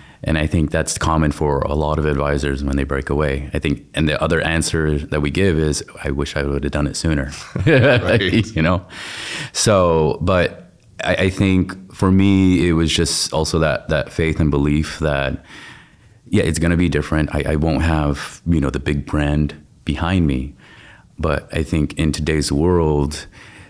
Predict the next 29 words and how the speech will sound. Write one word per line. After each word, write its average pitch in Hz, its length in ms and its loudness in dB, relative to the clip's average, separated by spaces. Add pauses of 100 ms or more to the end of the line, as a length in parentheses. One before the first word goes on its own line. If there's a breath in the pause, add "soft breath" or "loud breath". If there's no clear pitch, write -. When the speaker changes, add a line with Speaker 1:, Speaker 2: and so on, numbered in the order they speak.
(200 loud breath)
Speaker 1:
consumers 80 540 0
want 76 360 0
things 76 320 0
that 73 140 0
are 69 100 0
more 71 220 0
personalized, 73 1000 -6
Speaker 2:
Mm-hmm, 76 380 -4
mm-hmm. 71 340 -4
Speaker 1:
sp-, - 200 -8
specific. - 840 -4
Speaker 2:
Mm-hmm. 76 300 -4 (160)
Speaker 1:
So 78 260 0
if 76 200 -2
they 73 520 0 (320)
can 92 100 2
get 80 140 2
something 73 260 2
that's 71 180 -2
more 71 360 0 (100)
personal 82 380 0
or 69 160 0
help 85 440 -2 (380 loud breath)
from 76 180 0
someone 76 320 2
that's 69 220 -2
also - 300 -2
personal 69 460 -4
themselves, - 720 -6